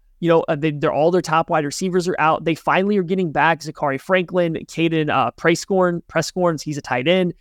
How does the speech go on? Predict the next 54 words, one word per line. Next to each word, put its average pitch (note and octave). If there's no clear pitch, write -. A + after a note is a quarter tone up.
These E3+
are E3
transfers F#3
in F#3
that E3
ha-, -
they C#3+
had F3
a G#3+
lot F3
of C#3
hopes G#3+
for. -
So -
they're F#3
finally G3+
getting F3+
healthy. A#3+
I C4
just A3
don't F#3
know F#3
if E3+
they're F3
gonna D#3
put -
it E3+
together D3
immediately D3
right B2+
now. E3
I E3
guess E3
if D3+
you F3
wanna F3
make, F3
you E3
know, -
if D3+
Ole F3+
Miss F3+
wants F3
to D#3+
have C3+
hope, A3
it's -
Lane F3
Kiffin F3
dialing E3+
up E3
shots, D3+
this D#3+
now D#3